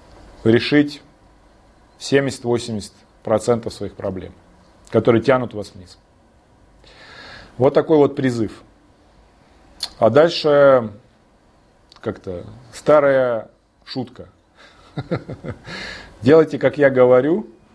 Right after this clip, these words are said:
потом спасибо скажете, что бы вы сейчас ни думали. Потому что некоторые думают: «А это он зазывает». Он зазывает на коучинге, это же продажи. Вы думаете все, что хотите.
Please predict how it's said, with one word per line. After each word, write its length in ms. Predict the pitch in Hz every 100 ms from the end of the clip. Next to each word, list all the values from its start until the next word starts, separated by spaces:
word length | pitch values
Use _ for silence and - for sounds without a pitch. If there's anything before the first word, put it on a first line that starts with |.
| -
потом 280 | 113 151 156
спасибо 420 | 147 - 123 107
скажете, 560 | - 101 90 92 - - _ -
что 220 | - 135
бы 120 | 143
вы 100 | 131
сейчас 280 | 123 123 120
ни 80 | 117
думали. 360 | 110 92 87
Потому 200 | - _
что 120 | - 135
некоторые 300 | 139 143 131
думают: 260 | 120 110
«А 40 | 208
это 200 | 196 185
он 120 | 151
зазывает». 680 | 147 151 160 196 180 139 - _ - - -
Он 160 | 147 160
зазывает 500 | 180 226 285 208 175
на 120 | 185
коучинге, 560 | 185 233 - 123 120
это 160 | 151 180
же 100 | 190
продажи. 520 | 196 208 226 175 101
Вы 120 | 120
думаете 340 | 156 214 190 175
все, 160 | -
что 160 | 175 -
хотите. 460 | 156 147 98 -